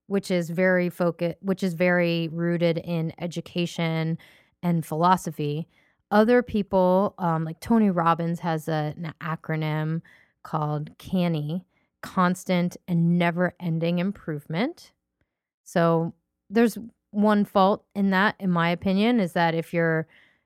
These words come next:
just focused on improvement, you're not going, you know, you're, you might end up falling for a lot of fads and, um, not questioning things. So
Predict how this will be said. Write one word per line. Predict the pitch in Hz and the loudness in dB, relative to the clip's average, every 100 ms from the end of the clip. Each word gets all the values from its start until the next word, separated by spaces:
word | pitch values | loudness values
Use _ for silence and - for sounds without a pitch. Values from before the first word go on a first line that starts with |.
| _ _ | _ _
just | 185 208 - | 0 2 2
focused | - 185 185 185 | 2 2 2 -2
on | 190 | 0
improvement, | 180 170 - 185 226 254 247 | 0 -2 -2 -2 2 2 0
you're | 185 180 | -2 -2
not | 170 175 175 - _ - | 2 0 0 -6 _ -4
going, | 180 175 175 170 170 - _ _ _ _ | -2 0 -2 -2 -6 -10 _ _ _ _
you | 202 180 | -4 -2
know, | 165 | 0
you're, | 165 170 165 _ _ _ _ | 0 -2 -2 _ _ _ _
you | 208 | 2
might | 196 190 180 - - _ - _ _ _ - | 4 4 2 -2 -14 _ -20 _ _ _ 0
end | 196 185 | 4 6
up | 180 170 - _ _ _ _ - - | 4 2 -6 _ _ _ _ -20 -20
falling | - 208 202 196 | 2 4 6 4
for | 202 190 | 2 2
a | 185 | 4
lot | 185 | 4
of | 175 | 2
fads | - 165 165 165 160 160 | 2 4 6 6 2 -2
and, | 160 151 147 151 _ _ _ _ _ | -2 -2 -2 -6 _ _ _ _ _
um, | 175 156 151 151 151 - | -6 -4 -2 -2 -4 -2
not | 190 170 - | 2 2 0
questioning | - 180 - 254 277 277 | -2 -2 2 2 4 2
things. | 294 294 302 285 | 2 2 0 -2
So | - 196 185 180 | 2 6 6 4